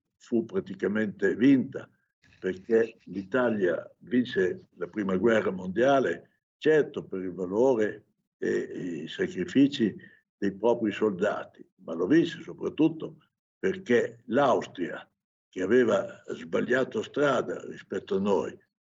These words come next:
e quindi, ripeto, adottato la via del prestito forzoso piuttosto che quella del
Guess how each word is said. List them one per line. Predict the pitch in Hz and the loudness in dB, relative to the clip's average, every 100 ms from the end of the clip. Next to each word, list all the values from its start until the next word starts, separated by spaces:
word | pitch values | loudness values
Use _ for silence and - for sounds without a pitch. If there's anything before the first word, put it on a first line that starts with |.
| - | -10
e | - | -8
quindi, | - 139 120 95 85 95 | 2 4 4 0 -4 -6
ripeto, | 98 92 135 123 - 98 - | -8 0 2 2 0 -8 -6
adottato | 98 98 95 127 120 107 | -6 -6 -6 -6 -4 -4
la | 101 | -4
via | 104 123 | 2 2
del | 95 101 | 2 -2
prestito | - 117 - 92 87 | -2 0 0 -8 -18
forzoso | - 101 95 135 123 - 87 | -10 -10 -4 0 0 0 -8
piuttosto | - - 110 - - | -12 -8 -8 -8 -12
che | - 82 | -14 -6
quella | 117 104 | -4 -4
del | 87 85 90 - - | -4 -6 -8 -12 -20